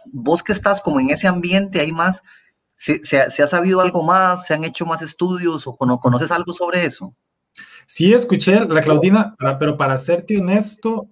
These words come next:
Speaker 2: em, no sé el resultado particular de, del, del ensayo clínico con ella.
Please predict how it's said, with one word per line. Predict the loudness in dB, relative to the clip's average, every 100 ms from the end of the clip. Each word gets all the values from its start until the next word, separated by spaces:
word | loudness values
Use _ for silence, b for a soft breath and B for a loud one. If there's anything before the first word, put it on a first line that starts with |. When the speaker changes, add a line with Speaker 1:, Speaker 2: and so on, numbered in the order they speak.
| -6
Speaker 2:
em, | -2 0 0 0 -2 -4 -6 -10 -12
no | -4 0 0
sé | 0 2 2 -2
el | -6 -4
resultado | -6 -8 -2 0 0
particular | -2 -10 -10 -4 0 0 0
de, | -4
del, | -2 -6 -4 -8
del | -8 -8
ensayo | -6 -6 -6
clínico | -4 -2 -2 -2
con | -6 -4
ella. | -2 -2